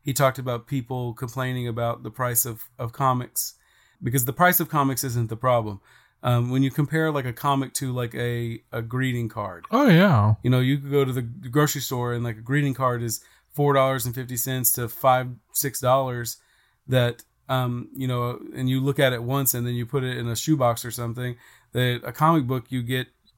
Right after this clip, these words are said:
Speaker 1: a much bigger bang for your buck. It's, it's not the price that's the problem. It's that the, the economy is not well, per-, people's personal economies are not well.
Speaker 2: Exactly.
Speaker 1: And,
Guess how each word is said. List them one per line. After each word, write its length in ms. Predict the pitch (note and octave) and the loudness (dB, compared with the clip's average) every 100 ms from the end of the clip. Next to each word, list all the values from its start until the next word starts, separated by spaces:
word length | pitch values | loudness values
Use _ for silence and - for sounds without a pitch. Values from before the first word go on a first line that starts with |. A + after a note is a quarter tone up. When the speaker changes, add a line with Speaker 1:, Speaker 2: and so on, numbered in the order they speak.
| - | -6
Speaker 1:
a 100 | B2 A#2+ A#2+ - | -6 -6 -10 -4
much 260 | C3+ C3+ | -2 -2
bigger 220 | - B2+ A#2 | -2 -2 -2
bang 280 | A#2 B2+ | -2 -2
for 100 | B2+ | -4
your 180 | A#2+ A2+ | -4 -4
buck. 340 | G#2+ C#3+ - _ _ _ _ _ | 0 -2 -2 _ _ _ _ _
It's, 280 | C3 B2 - | 0 0 0
it's 180 | - C3 | -4 -2
not 220 | C3+ D3 | 2 2
the 60 | C3 | 0
price 320 | - D3+ D#3+ | 0 2 2
that's 140 | C3+ A#2 | 0 -4
the 60 | |
problem. 320 | A#2 C3+ C3 B2+ | -4 -2 0 0
It's 140 | - | -2
that 120 | C#3+ | -2
the, 120 | C3+ - - | -6 -8 -8
the 320 | C3 B2+ B2+ | -6 -4 -6
economy 560 | C3 C3 C3 D3+ B2+ A#2+ | -4 0 2 2 0 -2
is 320 | A#2 A2 - - | -2 -4 -4 -4
not 380 | B2 A#2+ A#2+ _ | -2 -2 -4 _
well, 360 | B2 C3 C#3 B2+ - | -10 -8 -8 -8 -10
per-, 120 | C#3 - - - | -10 -12 -8 2
people's 320 | F3+ D3+ - | 4 4 0
personal 460 | - E3+ C#3 A#2+ | 2 2 2 0
economies 500 | A2+ B2 A2+ A2 G#2+ | -2 -4 -6 -6 -8
are 160 | - C3 | -8 -6
not 180 | A#2 A2+ | -4 2
well. 40 | |
Speaker 2:
Exactly. 640 | A2 A#2 G#2 G#2 F#2+ G2+ A#2+ _ - | 8 8 8 2 0 0 -2 _ -2
Speaker 1:
And, 500 | C3 B2 A#2 A2 | 0 0 0 -4